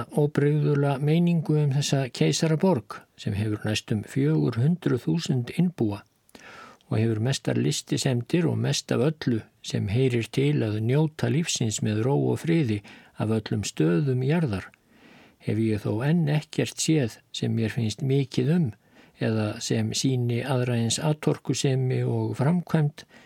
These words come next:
eins og Prússa höfuðstaður eða Berlín.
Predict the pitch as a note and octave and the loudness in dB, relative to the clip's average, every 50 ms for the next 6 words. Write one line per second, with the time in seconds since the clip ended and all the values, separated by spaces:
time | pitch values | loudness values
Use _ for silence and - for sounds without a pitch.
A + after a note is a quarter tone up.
0 | - _ _ - A#2 A2+ - B2+ A#2 A2+ A#2 A#2+ - - - D3+ F3 E3+ D3+ - | -20 _ _ -2 -2 0 0 0 0 0 0 -2 -6 -4 -2 0 0 0 0 0
1 | - D3 C3+ A#2 B2 C#3 C3 B2 A#2 A2 - - A2 A2 A2 A2 A2+ - - _ | 0 0 0 2 2 0 0 0 0 -2 -2 -2 0 0 0 -2 -6 -8 -12 _
2 | _ _ _ - G#2+ G2+ G2 - C#3+ D3+ D#3+ D#3+ B2+ G2 G2 A2+ | _ _ _ -6 -4 -4 -2 0 0 0 2 2 0 -2 -2 -6